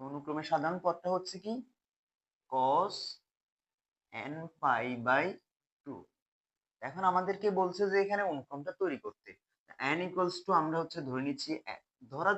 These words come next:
কিছু না, এটা n এর মান হচ্ছে এক, দুই, তিন, চার,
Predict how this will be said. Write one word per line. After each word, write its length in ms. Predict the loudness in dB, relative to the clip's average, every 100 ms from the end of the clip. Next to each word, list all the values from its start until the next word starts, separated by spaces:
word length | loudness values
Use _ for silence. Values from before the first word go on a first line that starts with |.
| -2
কিছু 160 | -8 -6
না, 60 | -6
এটা 120 | -6 -2 0
n 40 | 0
এর 60 | 0
মান 100 | 0
হচ্ছে 180 | -2 -10 -8 -2 -2
এক, 80 | -4 -10 _ _ _ _ -20 -10
দুই, 220 | -4 -4 -4 -10 -18 _ _ -10
তিন, 180 | -6 -6 -8 _ _ _ -4
চার, 200 | 2 4